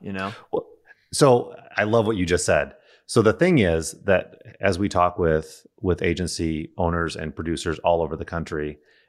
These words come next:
Speaker 2: everybody wants to start competing at a higher level and they wanna start writing those larger accounts, right?
Speaker 1: Mm-hmm.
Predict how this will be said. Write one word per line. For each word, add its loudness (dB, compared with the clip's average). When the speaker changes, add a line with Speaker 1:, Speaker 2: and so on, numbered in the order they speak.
Speaker 2:
everybody 4
wants 0
to -6
start -2
competing -4
at 0
a 0
higher -2
level -2
and -4
they -6
wanna -6
start -2
writing -4
those -12
larger -6
accounts, -10
right? -2
Speaker 1:
Mm-hmm. -4